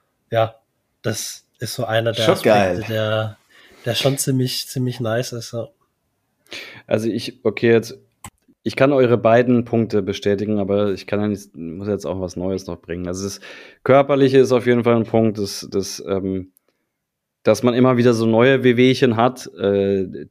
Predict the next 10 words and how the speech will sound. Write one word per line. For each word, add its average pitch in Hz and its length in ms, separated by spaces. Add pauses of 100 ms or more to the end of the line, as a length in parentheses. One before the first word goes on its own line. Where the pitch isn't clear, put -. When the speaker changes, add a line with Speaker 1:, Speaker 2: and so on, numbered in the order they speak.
Speaker 3:
die 104 120
jetzt 104 280 (100)
ho-, - 280
zum 123 220
Glück 139 260
oder 101 180
hoffentlich 110 480
nur 110 220
Wehwehchen 101 480
bleiben. 104 340